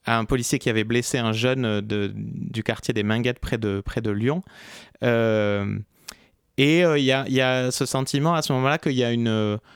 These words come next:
une prise de conscience de, de, du racisme, de, de, des violences policières.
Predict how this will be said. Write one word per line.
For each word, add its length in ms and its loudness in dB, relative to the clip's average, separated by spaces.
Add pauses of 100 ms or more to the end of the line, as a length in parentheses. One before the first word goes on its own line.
(320)
une 160 0
prise 240 0
de 100 4
conscience 720 -2
de, 260 2
de, 640 0
du 140 -2
racisme, 880 -2
de, 180 0
de, 240 0
des 160 -2
violences 300 -2
policières. 560 0